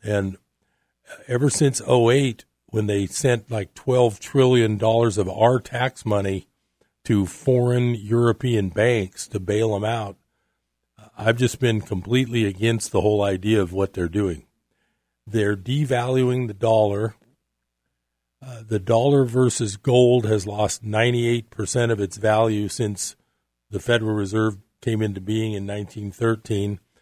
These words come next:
That's coincidentally also the same year that the income tax law went into effect.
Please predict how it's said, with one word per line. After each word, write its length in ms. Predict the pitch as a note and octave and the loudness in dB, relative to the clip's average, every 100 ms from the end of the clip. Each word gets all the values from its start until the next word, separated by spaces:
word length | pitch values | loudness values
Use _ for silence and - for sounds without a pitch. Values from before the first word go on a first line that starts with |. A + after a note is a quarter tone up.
| _ - | _ -10
That's 160 | A2 - | -8 -2
coincidentally 720 | C#3 C#3 B2+ A#2 B2 A2 A2+ | 0 0 0 0 0 -2 0
also 360 | A2+ B2 C3 | 2 2 0
the 120 | G2+ G2 | 0 0
same 400 | - A#2+ A#2+ A#2 | 0 -2 -4 -2
year 460 | A2+ A#2 A#2 A2 _ _ _ _ | 0 2 2 0 _ _ _ _
that 140 | A2 - | -6 -2
the 200 | G2+ A#2 | 0 0
income 320 | C3+ A#2+ G2+ | 0 0 0
tax 340 | A2 F#2+ - | 0 0 -2
law 220 | G#2+ G#2 | 0 2
went 200 | G2 G#2 | 2 0
into 220 | G2 F#2+ E2+ | -2 -2 -4
effect. 500 | - G2 F#2 _ | -2 -2 -2 _